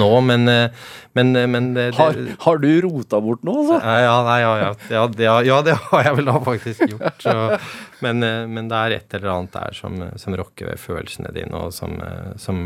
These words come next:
Speaker 1: blir veldig ekstraordinært.
Speaker 2: Karl Petter Løken, tusen takk for at du kom til Drivkraft. Hør, eh, flere samtaler i Drivkraft på N R K N O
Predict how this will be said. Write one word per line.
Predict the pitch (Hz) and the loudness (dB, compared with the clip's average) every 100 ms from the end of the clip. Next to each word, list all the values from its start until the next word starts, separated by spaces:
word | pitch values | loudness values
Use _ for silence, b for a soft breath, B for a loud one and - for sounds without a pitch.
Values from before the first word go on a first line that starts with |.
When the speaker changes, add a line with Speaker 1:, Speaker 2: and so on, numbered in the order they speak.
| 87 | -6
Speaker 1:
blir | 80 80 | -6 -8
veldig | 82 80 80 | -8 -6 -8
ekstraordinært. | - - 80 - - - - _ - _ - | -10 -10 -10 -10 -14 -16 -20 _ -16 _ 0
Speaker 2:
Karl | 92 | 2
Petter | 95 95 | 2 2
Løken, | 92 101 101 | 2 0 -4
tusen | 101 113 | 0 0
takk | |
for | 113 101 | 2 0
at | |
du | 107 | 0
kom | 113 | -2
til | 95 | 2
Drivkraft. | 95 92 135 - - _ _ B B B B | 2 4 0 -2 -16 _ _ B B B B
Hør, | - 107 113 | 2 4 4
eh, | 117 | 2
flere | - 190 214 208 | 2 2 2 0
samtaler | 185 180 180 | 2 4 4
i | 175 | 2
Drivkraft | 165 156 170 175 | 0 2 2 4
på | |
N | 156 | 2
R | 147 | 4
K | 170 | 2
N | |
O | 147 | 0